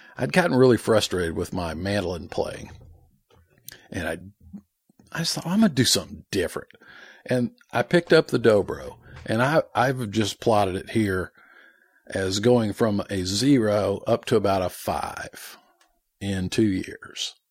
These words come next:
And it's because I'm playing it every week.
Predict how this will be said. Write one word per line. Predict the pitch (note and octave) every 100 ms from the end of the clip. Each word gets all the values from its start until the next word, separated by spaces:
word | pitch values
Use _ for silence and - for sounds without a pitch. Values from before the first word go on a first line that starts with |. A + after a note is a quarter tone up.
| _ _ _ _
And | - C#3+
it's | -
because | D3 E3 D#3+ C#3
I'm | -
playing | B2+ C#3 C3
it | -
every | G#2+ B2 A#2 A#2+ A2+
week. | G#2 D#2 - -